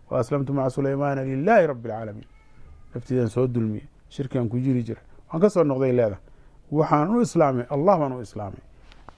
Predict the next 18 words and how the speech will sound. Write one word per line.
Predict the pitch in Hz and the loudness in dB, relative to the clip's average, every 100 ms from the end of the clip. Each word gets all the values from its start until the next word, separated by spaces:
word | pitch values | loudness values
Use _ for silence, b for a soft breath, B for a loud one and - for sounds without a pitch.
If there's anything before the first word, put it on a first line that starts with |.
| b b - | b b 2
Maca | 147 226 220 214 | 6 6 6 -2
Nabiyullaahi | 147 139 139 131 113 107 | -6 -4 0 2 2 0
maaragtay | 110 107 98 104 | -2 -2 -2 -4
Suleymaan. | - 104 104 101 - - - - - - - - - - - - - - - _ - - - - B B B | -6 -4 -4 -8 -16 -20 -20 -20 -20 -20 -20 -20 -20 -20 -20 -20 -20 -20 -20 _ -20 -20 -20 -20 B B B
Ambiyada | 175 240 254 | 4 6 4
Bani | 220 | 4
Israa'iil | 170 214 226 | 4 4 4
maxay | 180 214 | 4 4
leeyihiin | 202 180 | 4 2
iyaguna? | 175 120 104 | 2 0 -4
Ah, | 120 139 151 | -6 -4 -2
muxuu | 147 180 | 0 2
Alle | 180 170 | 2 2
ka | 160 | 0
sheegay? | - 98 95 | -2 -4 -2
"إنا | 127 123 127 135 | -2 -2 -2 -4
أنزلنا | 127 139 | 0 0
التوراة | 135 135 135 131 | 2 2 2 2